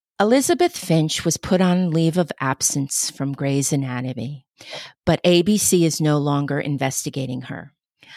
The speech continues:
Elizabeth and Jennifer are still in the midst of divorcing. Elizabeth isn't talking, so the full story isn't clear.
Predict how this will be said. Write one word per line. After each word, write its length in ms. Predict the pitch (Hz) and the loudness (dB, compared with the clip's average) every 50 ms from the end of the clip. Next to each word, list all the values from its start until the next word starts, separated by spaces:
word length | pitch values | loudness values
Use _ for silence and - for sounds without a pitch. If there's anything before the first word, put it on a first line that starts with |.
| - - _ - | -20 -8 _ 0
Elizabeth 500 | 180 170 180 175 - 214 180 220 220 - | 2 4 4 4 4 2 2 2 2 4
and 160 | 233 214 196 | 4 2 4
Jennifer 480 | - 175 160 156 160 - - 160 147 - - | 4 2 2 2 0 -2 -2 -2 -2 -2 -2
are 80 | 143 | -4
still 340 | 139 - - - 165 156 151 | -4 -2 0 2 2 4 4
in 80 | 151 160 | 4 4
the 80 | 165 | 4
midst 380 | 156 143 143 - - - - - - 143 | 4 4 2 0 0 -2 -2 -2 0 -2
of 160 | 135 123 - | -4 -4 -2
divorcing. 720 | - 131 - 139 135 127 156 - - - - - 156 - _ _ _ _ _ - - - - - - - | -6 -4 -2 0 -2 -2 -2 -4 -4 -6 -6 -10 -12 -18 _ _ _ _ _ -20 -20 -20 -20 -20 -18 -14
Elizabeth 600 | - 139 143 165 180 - 214 196 220 214 - - | -8 -2 0 0 2 2 2 2 2 2 2 2
isn't 380 | 202 196 180 - - 196 190 - | 2 2 2 2 0 0 0 0
talking, 580 | - 175 156 147 - - - - - - 190 - - - - - - | 0 2 2 0 0 -2 -6 -6 -8 -8 -12 -16 -20 -20 -20 -20 -14
so 180 | - - - 180 | -4 0 2 2
the 100 | 156 175 | 2 2
full 260 | - - 220 220 233 | 0 2 2 4 4
story 520 | 220 - - - 190 170 160 156 156 143 - | 2 0 0 2 2 2 4 2 2 0 0
isn't 360 | - 147 - - 156 139 - | 0 -2 0 0 -4 -4 -4
clear. 440 | - 147 - 139 127 123 - - - | -8 -8 -6 -6 -8 -8 -10 -16 -20